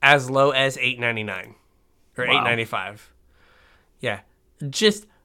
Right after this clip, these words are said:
Speaker 1: just a ski slope <laughs> to
Speaker 2: Yeah.
Speaker 1: the bottom.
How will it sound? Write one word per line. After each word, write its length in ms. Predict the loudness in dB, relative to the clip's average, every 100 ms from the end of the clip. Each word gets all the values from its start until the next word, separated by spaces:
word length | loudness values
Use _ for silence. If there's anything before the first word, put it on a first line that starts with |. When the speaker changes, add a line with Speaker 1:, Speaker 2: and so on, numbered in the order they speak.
| _ -14 -8
Speaker 1:
just 380 | 0 0 0 -2
a 80 | -4
ski 400 | -6 -4 -4 -2
slope 480 | -4 -6 -8 -10 -20 _ _ _
<laughs> 340 | -20 -20 _ -6
to 140 | -4
Speaker 2:
Yeah. 60 | -4
Speaker 1:
the 40 |
bottom. 460 | 2 4 4 2